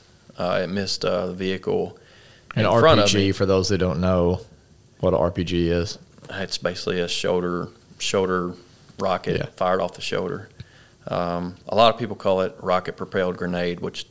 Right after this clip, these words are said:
Speaker 1: that's not what it stands for. I can't remember what, exactly what it stands for, but, um, but just call it a rocket propelled
Speaker 2: <clears throat>
Speaker 1: grenade, right?
Speaker 2: Yeah.
Speaker 1: So
Speaker 2: Somebody fires one of those bad boys
Speaker 1: shoulder
Speaker 2: at you.
Speaker 1: mounted,
Speaker 2: Yeah.
Speaker 1: yeah. Like, uh, think of,
Speaker 2: That's
Speaker 1: uh,
Speaker 2: gonna get your attention,
Speaker 1: a
Speaker 2: though, right?
Speaker 1: bazooka,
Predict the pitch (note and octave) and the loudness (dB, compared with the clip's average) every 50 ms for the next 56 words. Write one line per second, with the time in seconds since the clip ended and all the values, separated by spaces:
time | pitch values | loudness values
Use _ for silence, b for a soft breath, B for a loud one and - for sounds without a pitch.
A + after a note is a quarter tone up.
0 | - - - - - - F2+ F#2+ F#2 D2+ G2 F#2+ - - - - G2+ G2 G2+ G2 | -10 -8 -8 -6 -4 -2 -2 0 0 0 -2 -2 -4 -8 -6 -6 -4 -4 -4 -6
1 | - - A2+ A2 G#2+ G2 - - - - F#2 F#2+ F#2 G2 F#2+ F#2 F#2 F#2 F#2 F#2 | -4 -2 0 0 0 0 -2 -4 -8 -8 -6 -4 -4 -4 -4 -4 -6 -4 -4 -4
2 | F#2 F#2 - F#2+ G2+ - - - - - F#2+ F#2 F#2 - - - F#2 F#2+ F#2 - | -4 -4 -4 -6 -6 -6 -6 -8 -6 -6 -6 -6 -8 -10 -10 -8 -4 -4 -2 -2
3 | F2 F2+ - B B B B B B B B B B B B B - - - G2+ | -2 -4 -4 B B B B B B B B B B B B B -14 -4 0 2
4 | F#2 F2+ F2+ F2+ F2+ F2 F2 F#2+ - - - _ - - - - - - G#2+ G#2+ | 2 2 2 0 -2 -4 -6 -10 -14 -20 -20 _ -20 -20 -20 -8 2 4 4 4
5 | G2+ G#2 - - A2+ G2+ G2 F#2+ F#2 F#2 F#2+ F#2 F2+ - - - F#2+ F2+ - G2 | 4 0 -2 4 6 6 6 6 4 2 2 2 2 0 -4 -6 -8 -6 0 2
6 | F2+ F2+ F2+ - F2+ F2+ F#2+ F2+ F2+ F2+ F2+ F2+ F2+ F#2 F#2 F#2+ F#2+ F2 D#2 - | 2 2 2 2 -2 -2 -2 -2 -2 -4 -2 -2 0 2 4 4 4 4 2 0
7 | - - - A2 G2+ G2+ G2 G2 - A#2+ A2+ G#2 F#2+ - G#2+ G2 G2 G2+ F#2 G2 | -6 -4 0 4 6 6 6 6 6 6 6 6 6 6 6 6 6 6 4 4
8 | F2+ F#2 F#2+ F#2 F2+ E2+ - - D3+ C#3 C#3 C3+ C3 B2+ B2 B2 B2 B2+ B2 B2+ | 2 4 4 2 4 6 6 8 10 10 10 8 8 6 6 6 8 6 6 6
9 | B2+ B2 A#2 A#2 A2+ A2+ A2+ A2 A2 A2 A2+ A2 G#2 G#2+ - - A2+ G#2+ G#2 G#2 | 4 2 4 6 6 8 8 8 6 6 6 6 4 4 2 2 4 6 6 6
10 | G#2 G#2 - - A2 G#2+ - G#2 G2+ G2+ G#2 - B2 G#2 - D3 B2 A2 A#2 A#2 | 4 4 2 2 0 2 2 -2 -2 2 4 4 6 6 6 4 6 6 4 6
11 | - G#2+ G2 - G2+ G2+ - G#2+ F#2 A2+ - E2 A2+ A2 - A#2 A#2+ A#2 A#2+ A#2 | 6 4 4 6 4 4 4 4 4 6 6 8 6 6 6 4 2 2 2 4
12 | - C3+ B2+ B2 | 4 4 4 4